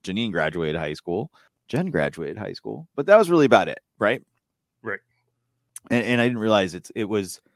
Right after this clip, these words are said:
Speaker 1: it started, we had to get her there at eight thirty A M, and the, uh, ceremony didn't start till ten A M. So she had to be there, and we let her into the building, and then we just had to stand around outside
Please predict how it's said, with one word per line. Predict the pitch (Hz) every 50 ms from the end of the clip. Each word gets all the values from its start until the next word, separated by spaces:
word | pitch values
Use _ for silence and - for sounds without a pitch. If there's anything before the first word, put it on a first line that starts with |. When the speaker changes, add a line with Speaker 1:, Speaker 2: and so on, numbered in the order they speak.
| _ _ _ _
Speaker 1:
it | - 104 -
started, | - - - 135 131 139 151 156 160 165 165 151 -
we | - 127 131
had | 123 117
to | 107
get | 98 - 135 147 - 131
her | 143 151 139
there | 120 123 120 117 107
at | - -
eight | 107 104 82 -
thirty | - 123 110 104 101 101 85 71
A | 85 90 85 85
M, | 85 90 95 101 - - _ _ _ _ _ _ _ _
and | 104 95 90 87
the, | - _ - - -
uh, | - -
ceremony | - - - 120 123 127 120 110 101 92 90
didn't | 85 82 -
start | - - 95 78 -
till | 82 - -
ten | - - - - 117 117 113
A | 85 73 71 69
M. | 64 71 90 110 117 - _ _ _ _ _ _ _ _ _ _ _
So | - - 90 85
she | - - 120
had | 113 101
to | 98
be | 90 90 101 98
there, | 92 95 95 92 87
and | 87 80
we | 82 87
let | 92 85 80 -
her | - 87 117 120 113
into | 104 92 90
the | 85 85
building, | 78 87 85 85 82 85 87 85 82 85
and | 82
then | 87 87
we | 87 85
just | 80 - 101
had | 92 80
to | 78
stand | - - - 92 85 82 76
around | 80 80 80 82 80
outside | 76 67 - - - 98 76 73